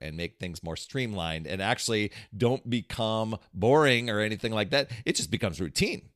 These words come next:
You know, some are really helpful, like brushing your teeth, right? Having a healthy breakfast. Some habits,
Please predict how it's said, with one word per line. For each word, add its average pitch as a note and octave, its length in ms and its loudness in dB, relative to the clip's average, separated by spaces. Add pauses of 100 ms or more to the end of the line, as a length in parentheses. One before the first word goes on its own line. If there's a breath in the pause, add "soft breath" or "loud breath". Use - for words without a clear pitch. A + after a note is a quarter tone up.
(500 soft breath)
You F#2 100 -6
know, A#2 180 -2
some G2 300 -6
are G#2 80 -4
really A2+ 260 0
helpful, C3 320 2
like B2 240 -2
brushing E3 280 -4
your G#3 100 -2
teeth, G#3 320 0
right? D3 420 4
Having F#2 300 -4
a B2+ 60 2
healthy D3 240 0
breakfast. A3+ 560 -2 (140 loud breath)
Some D#4+ 680 0 (280)
habits, C#3 420 0